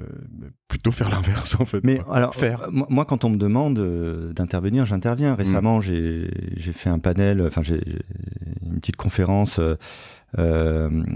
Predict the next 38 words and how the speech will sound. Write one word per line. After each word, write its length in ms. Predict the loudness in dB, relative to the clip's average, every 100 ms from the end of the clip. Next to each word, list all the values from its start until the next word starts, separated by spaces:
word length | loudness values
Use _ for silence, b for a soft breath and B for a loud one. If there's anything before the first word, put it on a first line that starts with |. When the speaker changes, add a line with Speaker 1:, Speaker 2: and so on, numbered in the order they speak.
| -6 -8
Speaker 2:
sur 180 | 0 2
les 60 |
sujets 260 | 2 2 2
L 60 | 2
G 120 | 2
B 100 | 0
T 200 | 2 2
pour, 240 | 2 0 2
euh, 300 | 2 2 0 -2 -4
pour 140 | -2 0
Louis 180 | 2 2
Vuitton, 500 | 0 -2 0 2 0
euh, 160 | -2
Moët 220 | -2 -2
Hennessy. 400 | -2 -2 0 0 -2 B B B B B -4
Euh, 540 | 0 2 4 2 2 -2 -4 -8 -14 _ _ _ _ 0
bon, 120 | 2
bah, 100 | 4
je 100 | 2
l'ai 100 | 2
fait 180 | 2 2
parce 160 | 2 2
que 240 | 2 2 0
on 60 |
me 100 | 0
l'a 60 | 2
proposé 420 | 0 -2 2 4 4 4 2
et, 720 | 2 2 0 0 0 0 0
et 40 | -4
je 80 |
trouvais 220 | -4 -4 -2
ça 120 | 0
intéressant. 640 | 0 0 0 2 2 2
Et 100 | 0
puis, 140 | 0
je 80 | -4
trouve 240 | -4 -6
que, 120 | -2